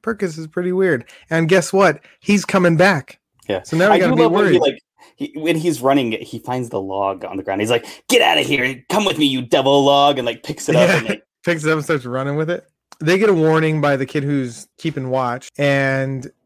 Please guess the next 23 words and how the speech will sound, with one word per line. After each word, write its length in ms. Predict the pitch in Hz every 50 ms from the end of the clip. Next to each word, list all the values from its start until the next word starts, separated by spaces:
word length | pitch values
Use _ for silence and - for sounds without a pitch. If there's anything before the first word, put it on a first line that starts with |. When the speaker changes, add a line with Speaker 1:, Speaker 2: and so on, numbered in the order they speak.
| _ _ -
Speaker 1:
they're 480 | 143 143 139 135 131 131 131 127 127
trying 360 | - - - - 175 180 170 160
to 120 | 156 -
all 300 | - 147 147 147 143 135
get 220 | 135 127 143 135 135
out, 340 | 139 143 143 135 127 135 127
but 260 | 139 131 127 117 - -
that 200 | 139 139 131 -
one 240 | 143 151 165 175 170
kid 280 | 156 - - 160 147 135
who 140 | 131 143 143
had 160 | 139 135 127
the 80 | 127
chocolate 440 | 123 - - 156 160 160 - 151 143 -
strapped 260 | - 139 127 127 -
to 80 | 147
him 40 | 135
in 60 | 127
the 60 | 127 123
beginning, 440 | 123 123 139 139 131 123 120 120
Nick, 260 | 127 139 147 - - -
right? 140 | 127 135 131 113
Speaker 2:
Nicholas. 460 | 110 110 107 104 98 - - -